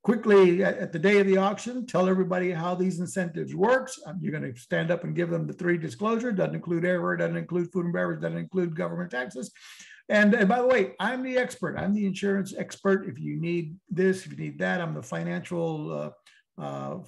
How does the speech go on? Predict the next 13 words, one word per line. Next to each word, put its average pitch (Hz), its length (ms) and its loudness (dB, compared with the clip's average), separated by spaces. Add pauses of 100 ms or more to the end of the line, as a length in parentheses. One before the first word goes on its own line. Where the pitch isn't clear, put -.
(200)
you 156 120 -6
know, 131 180 -14 (400)
boom, 175 140 2
boom, 160 180 -2
boom. 156 220 0
You 135 100 -8
give 190 200 4
them 185 140 2
your, 170 380 -2
your, 156 360 -6
your 143 280 -6 (100)
elevator 226 360 2
pitch. 220 320 0